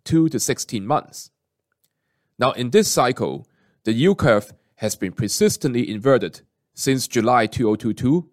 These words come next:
but the U S economy is still running hot. Now, there are a couple of reasons why this cycle may be different, such as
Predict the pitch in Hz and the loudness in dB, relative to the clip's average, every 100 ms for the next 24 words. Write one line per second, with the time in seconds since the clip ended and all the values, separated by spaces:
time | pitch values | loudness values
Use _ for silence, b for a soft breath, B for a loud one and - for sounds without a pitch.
0 | _ _ _ _ _ - 107 113 117 160 | _ _ _ _ _ -8 -6 -2 2 2
1 | - 113 - 143 113 95 - 95 95 - | 2 -4 -2 0 0 -4 -6 -10 -8 -2
2 | 123 139 135 _ - 104 104 95 - 170 | 0 0 -4 _ -8 -6 -6 -8 -4 -4
3 | - - _ _ _ _ _ _ _ _ | -4 -20 _ _ _ _ _ _ _ _
4 | _ _ _ _ _ _ b b b b | _ _ _ _ _ _ b b b b
5 | b b b b b 131 131 180 226 170 | b b b b b 0 4 6 6 4
6 | - 160 160 117 151 135 123 135 - _ | 2 4 4 6 4 2 -4 -8 -14 _
7 | _ 107 123 131 123 139 123 117 98 113 | _ 0 2 2 2 2 2 2 -2 -2
8 | 98 87 - 120 180 180 - _ _ _ | -8 -8 -4 -2 0 -2 -6 _ _ _
9 | _ _ _ _ _ _ - 180 - 123 | _ _ _ _ _ _ -2 -2 2 2
10 | 147 - | 2 -2